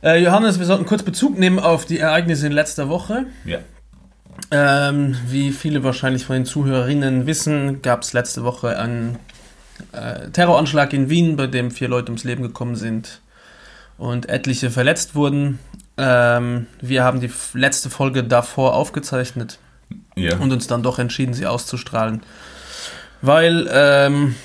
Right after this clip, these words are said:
Speaker 1: aus gegebenem Anlass einfach kein Grund besteht, den Kopf in den Sand zu stecken und nicht mehr zu lachen.
Speaker 2: Genau, weil warum sollten wir uns davon jetzt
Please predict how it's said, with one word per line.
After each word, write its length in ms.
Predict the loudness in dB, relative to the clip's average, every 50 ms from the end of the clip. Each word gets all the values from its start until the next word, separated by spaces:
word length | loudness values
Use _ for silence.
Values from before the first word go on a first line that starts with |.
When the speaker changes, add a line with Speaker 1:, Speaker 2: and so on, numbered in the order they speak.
| -18 -12 -2
Speaker 1:
aus 220 | 0 0 0 0
gegebenem 340 | 0 0 2 4 4 4 2
Anlass 400 | 2 2 2 4 2 2 2 0
einfach 400 | -4 -4 -2 -2 -4 -4 -4 -2
kein 320 | 0 0 2 2 2 0
Grund 260 | -2 0 0 -2 0 0
besteht, 480 | -4 -6 -2 -2 -2 -2 -2 -4 -8 -10 -12 -14 -14 -8 -6
den 100 | -4 -4
Kopf 240 | -2 -4 -4 -4 -4
in 60 | -4
den 120 | -4 -2 0
Sand 220 | 0 0 0 -2
zu 80 | -6 -10
stecken 420 | -8 -6 -6 -6 -4 -4 -4 -4
und 200 | -4 -4 -6 -6
nicht 180 | -6 -8 -6 -6
mehr 140 | -6 -6
zu 160 | -6 -6 -8 -4
lachen. 340 | -4 -6 -6 -6 -10 -10 -10 -12 -20 _ _ -20 -20 -20 -20 -20 _ _ _ _
Speaker 2:
Genau, 260 | -4 -2 0 0 0 0
weil 140 | 0 0
warum 240 | 2 2 4 4 4
sollten 260 | 4 2 2 2 2
wir 60 | 2 2
uns 140 | 2 0
davon 280 | 0 -2 0 0 2 2
jetzt 300 | 2 2 0 -4 -8 -10